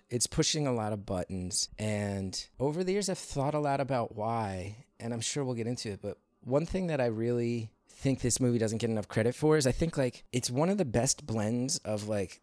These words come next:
totally ham-fisted premise. Professional assassin goes to high school reunion. That's a pretty heavy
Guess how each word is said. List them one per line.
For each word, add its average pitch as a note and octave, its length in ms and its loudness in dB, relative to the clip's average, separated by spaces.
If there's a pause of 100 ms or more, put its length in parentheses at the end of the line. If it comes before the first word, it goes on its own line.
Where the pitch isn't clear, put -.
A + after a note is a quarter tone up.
totally B2+ 640 2
ham-fisted A2 1000 -2
premise. - 680 0 (140)
Professional C#3 680 2
assassin A#2 520 4
goes G2+ 280 4
to A#2 100 6
high A2 140 6
school G#2+ 220 2
reunion. G2+ 400 2
That's - 180 2
a G#3+ 60 4
pretty C#3+ 600 2
heavy B2 540 2